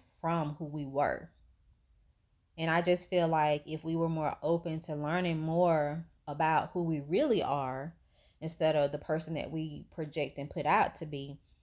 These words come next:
then we wouldn't, we would like each other a little bit more. You know, we would get along a little bit more. Not to say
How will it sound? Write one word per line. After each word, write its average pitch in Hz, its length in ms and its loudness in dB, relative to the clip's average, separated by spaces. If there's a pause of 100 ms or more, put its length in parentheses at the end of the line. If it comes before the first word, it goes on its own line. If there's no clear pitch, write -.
(440)
then 196 500 2
we 190 200 0
wouldn't, 170 440 0
we 202 180 -2
would 214 300 0 (300)
like 381 260 -2
each 415 160 2
other 381 180 6
a 330 60 4
little 339 200 2
bit 302 140 2
more. 269 440 0 (220)
You 208 120 -2
know, 226 240 4
we 247 160 2
would 294 200 0
get 247 120 10
along 214 380 4
a 185 60 2
little 175 200 4
bit - 160 -6
more. 147 460 -8
Not 170 280 -4
to 175 120 -2
say 160 420 0